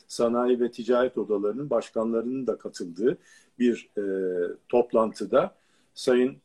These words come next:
Rıfat Hisarcıklıoğlu'nun başkanlık ettiği ve işte İstanbul Sanayi Odası Başkanı,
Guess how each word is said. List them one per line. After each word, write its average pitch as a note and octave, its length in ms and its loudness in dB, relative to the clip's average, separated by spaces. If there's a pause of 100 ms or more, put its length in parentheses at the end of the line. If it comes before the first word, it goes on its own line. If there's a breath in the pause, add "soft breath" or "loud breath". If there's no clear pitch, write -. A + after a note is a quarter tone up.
Rıfat A#2 480 -2
Hisarcıklıoğlu'nun G#2+ 1120 -2
başkanlık G2 560 -6
ettiği F#2 480 -10
ve F#2 100 -6
işte A2 240 -10
İstanbul G#2+ 420 0
Sanayi G#2+ 420 -2
Odası G2 320 -6
Başkanı, G2 480 -10